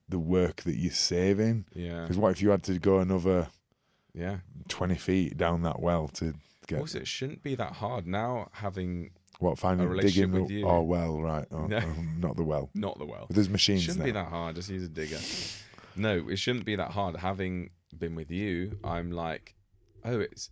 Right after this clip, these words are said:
Speaker 2: it is really easy and, and light and, like,"
Speaker 1: Oh, the relationship.
Speaker 2: the relationship.
Speaker 1: Yeah.
Speaker 2: And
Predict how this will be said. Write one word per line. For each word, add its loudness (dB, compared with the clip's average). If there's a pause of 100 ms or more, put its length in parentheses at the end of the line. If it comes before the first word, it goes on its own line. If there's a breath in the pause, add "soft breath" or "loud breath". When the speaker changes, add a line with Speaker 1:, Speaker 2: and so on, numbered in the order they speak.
(100)
Speaker 2:
it -2
is -6
really -2
easy -2
and, -4
and -4
light -6
and, -8
like," -8 (160)
Speaker 1:
Oh, 8
the 6
relationship. 6
Speaker 2:
the 0
relationship. -4 (500)
Speaker 1:
Yeah. 6
Speaker 2:
And 0